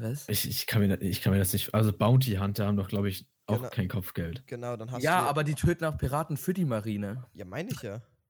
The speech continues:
Speaker 1: Ja,
Speaker 2: Ja,
Speaker 1: genau,
Speaker 2: aber
Speaker 1: aber
Speaker 2: das
Speaker 1: jetzt
Speaker 2: machen
Speaker 1: ist
Speaker 2: doch
Speaker 1: ja
Speaker 2: normalerweise auch als, also wenn du als
Speaker 3: Das haben doch normale
Speaker 2: Zivilist
Speaker 3: auch gemacht.
Speaker 2: der Marine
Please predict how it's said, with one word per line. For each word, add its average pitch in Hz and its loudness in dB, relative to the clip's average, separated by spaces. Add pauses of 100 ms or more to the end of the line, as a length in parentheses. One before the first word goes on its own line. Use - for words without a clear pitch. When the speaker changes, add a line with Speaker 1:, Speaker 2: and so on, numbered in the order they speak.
(320)
Speaker 1:
Ja, - 8
Speaker 2:
Ja, - -
Speaker 1:
genau, 120 6
Speaker 2:
aber 104 6
Speaker 1:
aber 104 6
Speaker 2:
das - -
Speaker 1:
jetzt - 4
Speaker 2:
machen 113 4
Speaker 1:
ist - 6
Speaker 2:
doch 185 4
Speaker 1:
ja - -
Speaker 2:
normalerweise 104 4
auch 117 0
als, 101 -2
also 101 0
wenn 113 6
du 113 0 (280)
als 120 2
Speaker 3:
Das - 2
haben 131 0
doch 131 4
normale 135 2
Speaker 2:
Zivilist - -
Speaker 3:
auch - -8
gemacht. 143 -14 (100)
Speaker 2:
der 120 4
Marine 139 2